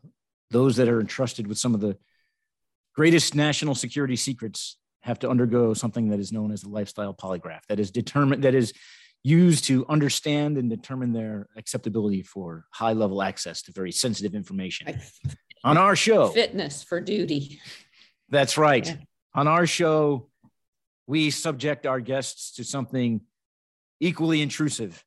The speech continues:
Speaker 1: and ask very probing questions to get into your mind, to understand a little bit about what, uh, makes you tick and how you think. So that said, are you ready
Speaker 2: I
Speaker 1: for the lifestyle polygraph?
Speaker 2: No.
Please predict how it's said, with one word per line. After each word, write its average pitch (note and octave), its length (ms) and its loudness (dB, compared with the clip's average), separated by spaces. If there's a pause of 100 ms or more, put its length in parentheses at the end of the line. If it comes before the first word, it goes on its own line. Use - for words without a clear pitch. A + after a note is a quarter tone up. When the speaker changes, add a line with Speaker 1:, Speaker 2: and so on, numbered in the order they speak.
(140)
Speaker 1:
and A#2 120 -6
ask A#2+ 320 -4
very C3 260 -2
probing C3 420 0
questions A#2+ 520 -4
to G#2 140 -14 (160)
get E3 140 4
into D#3 200 2
your D3+ 180 4
mind, A#2+ 380 0
to A#2+ 120 -10
understand D3 600 -2
a A2+ 40 -10
little A#2+ 180 -12
bit A2+ 100 -6
about G#2+ 340 -2
what, A2 140 -8 (680)
uh, F2+ 180 -12
makes A#2+ 280 0
you B2+ 60 0
tick - 340 -6
and G2+ 100 -2
how A2 160 -6
you F#2+ 160 -2
think. - 340 -16
So G#2+ 360 2
that D#3 180 2
said, D3+ 280 4
are D3+ 140 4
you F3+ 140 6
ready E3 400 4
Speaker 2:
I E3 160 -2 (220)
Speaker 1:
for A2+ 100 -8
the A2+ 60 -2
lifestyle G#2+ 460 -2
polygraph? F2 380 -8
Speaker 2:
No. C#3+ 260 -4